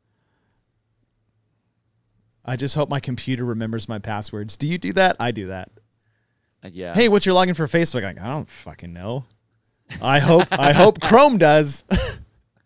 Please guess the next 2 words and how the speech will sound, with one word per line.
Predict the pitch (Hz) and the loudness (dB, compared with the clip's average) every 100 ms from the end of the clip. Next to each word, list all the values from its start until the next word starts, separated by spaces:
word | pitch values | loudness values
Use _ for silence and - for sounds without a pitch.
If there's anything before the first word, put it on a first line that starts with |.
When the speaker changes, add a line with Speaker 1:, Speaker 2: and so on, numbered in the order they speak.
| - 143 175 - - | -16 -12 -12 -10 -4
Speaker 2:
<laughs> | 131 123 156 139 160 131 143 113 131 - 117 127 - - - _ | -4 -4 -6 -6 -6 -8 -12 -12 -14 -14 -18 -16 -16 -16 -20 _
Speaker 1:
Uh, | - 170 170 | 0 2 4